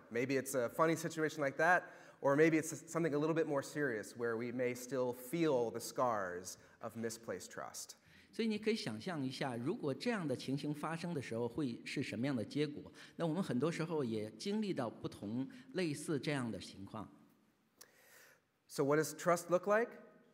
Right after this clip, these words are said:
Speaker 1: In our passage this morning, we look like, it's, we see that trust looks like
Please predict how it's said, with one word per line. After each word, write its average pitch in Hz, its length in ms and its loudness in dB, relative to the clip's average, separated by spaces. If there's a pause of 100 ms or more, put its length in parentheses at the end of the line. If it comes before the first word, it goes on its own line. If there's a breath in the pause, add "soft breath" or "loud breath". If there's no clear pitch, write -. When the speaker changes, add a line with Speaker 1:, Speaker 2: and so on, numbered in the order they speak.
(280)
Speaker 1:
In 147 120 2
our 143 200 8
passage 165 360 0
this 156 180 -2
morning, 165 240 6
we 156 140 4
look 151 180 2
like, 143 160 2 (380)
it's, - 160 -10
we 151 100 -2
see 160 160 -4
that 143 160 4
trust 180 380 0
looks 160 240 -2
like 143 200 4